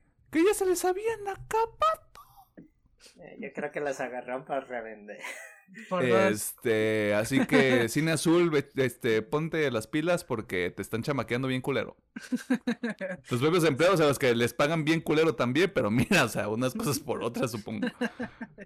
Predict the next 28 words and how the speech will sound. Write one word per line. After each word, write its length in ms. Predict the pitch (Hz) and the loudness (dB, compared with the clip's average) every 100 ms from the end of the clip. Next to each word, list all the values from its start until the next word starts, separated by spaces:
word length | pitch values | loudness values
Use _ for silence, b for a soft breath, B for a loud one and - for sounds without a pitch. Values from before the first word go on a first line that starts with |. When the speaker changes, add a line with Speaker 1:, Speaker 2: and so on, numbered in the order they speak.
| _ | _
Speaker 1:
Este, 1500 | - 208 185 - - - 85 85 - - - - - - - | 0 2 0 -4 -12 -6 -2 -2 -2 -4 -8 -10 -12 -14 -14
simplemente 440 | - 107 110 113 104 | -8 -4 -2 -2 -2
para 200 | 98 90 | -2 -2
que 80 | 90 | -2
lo 100 | 87 | -4
tengan 220 | 92 95 | -4 -4
en 80 | 90 | -6
consideración. 580 | - - - - - - | -8 -10 -10 -10 -10 -10
O 60 | |
sea, 120 | - 104 | -6 -4
yo 120 | 120 | -2
no 120 | 127 | 0
quería 200 | 120 117 | 2 2
la 120 | 113 | 2
postal, 460 | 101 101 117 147 139 | -2 -2 0 0 0
yo 120 | 110 | -2
la 100 | 113 | -2
quería 340 | 113 107 110 113 | 0 0 0 0
para 260 | 104 101 - | -2 -2 -2
esta 260 | 120 - | -2 -2
persona 300 | 107 104 113 | -4 -4 -4
que 80 | 104 | -4
está 120 | 107 | -4
aquí. 320 | 107 98 147 - b b b b - | -4 -4 -6 -10 b b b b -20
Este, 840 | - - - - - 87 85 - - | -14 -12 -12 -10 -6 -6 -6 -8 -8
porque 340 | 92 - 107 | -10 -8 -8
no 100 | 113 | -4
mames. 580 | 117 120 156 - - 120 | -2 0 0 -2 -2 -2